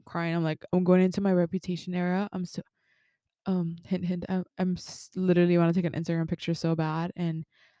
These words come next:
uh, caption, "I rose up from the dead." I do it all the time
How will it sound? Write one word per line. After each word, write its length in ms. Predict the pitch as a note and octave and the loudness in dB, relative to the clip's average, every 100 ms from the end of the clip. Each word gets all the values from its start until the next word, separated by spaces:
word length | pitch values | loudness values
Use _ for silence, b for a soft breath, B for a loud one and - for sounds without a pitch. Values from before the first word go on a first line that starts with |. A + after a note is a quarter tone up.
| _ - | _ -10
uh, 100 | - | -8
caption, 380 | - - - E3 | -8 -8 -10 -8
"I 100 | D3 | -4
rose 240 | C#3 - - | -4 -4 -6
up 80 | |
from 140 | - D#3+ | -12 -12
the 80 | - | -8
dead." 200 | - D#2+ | -6 -6
I 100 | - | -2
do 140 | F3 | 2
it 100 | F3 | 2
all 160 | E3+ E3+ | 2 0
the 60 | E3 | -2
time 580 | E3+ E3 E3 F3 G#3+ | -2 0 0 -2 -6